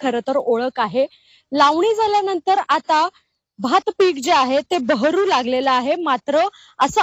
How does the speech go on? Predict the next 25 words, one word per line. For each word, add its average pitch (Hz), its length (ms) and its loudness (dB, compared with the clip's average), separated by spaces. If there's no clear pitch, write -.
असतानाच 320 680 -2
आता 285 280 0
या 311 260 0
भात 233 400 0
पिकावरती 302 840 0
करपा 349 540 -2
रोगाचा 339 480 -2
प्रादुर्भाव 302 680 0
पडू 254 200 0
लागलेला 240 440 0
आहे. 214 240 -2
मावळ 320 340 2
तालुक्यातील 403 760 -2
नायगाव 302 400 -2
या 285 120 0
ठिकाणी 311 540 -2
असलेल्या 311 440 0
या 311 200 0
भात 294 260 0
शेतीवरती 302 760 -2
करपा 339 340 0
रोगाचा 349 480 -2
मोठा 320 300 -4
प्रादुर्भाव 302 680 0
असलेलं 302 340 -2